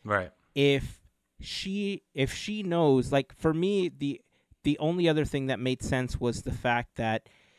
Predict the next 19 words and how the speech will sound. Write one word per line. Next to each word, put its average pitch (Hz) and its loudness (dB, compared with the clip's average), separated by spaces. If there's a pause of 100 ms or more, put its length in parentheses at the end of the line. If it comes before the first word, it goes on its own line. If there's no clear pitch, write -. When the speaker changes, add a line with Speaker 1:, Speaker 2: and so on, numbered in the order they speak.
(140)
Speaker 2:
she 165 -6
knew 127 2 (460)
that 120 -2 (580)
Obi-Wan 127 2
was 117 -4
supposed - 2
to 123 -6
train 107 -8
Luke - -6 (100)
and 117 -8
that 120 -2
he 131 -2
was 123 -2
overseeing 123 -2
Luke. 113 -2
Speaker 1:
Hmm. 135 -8 (300)
Speaker 2:
And 131 0 (240)
she 165 -4
saw 135 2